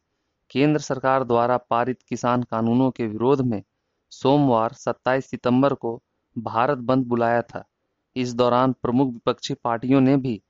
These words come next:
इस बंद का समर्थन किया। चौपारण में भी यह बंद असरदार रहा।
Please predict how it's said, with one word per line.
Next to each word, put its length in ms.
इस 180
बंद 300
का 140
समर्थन 520
किया। 340
चौपारण 560
में 160
भी 140
यह 160
बंद 400
असरदार 540
रहा। 240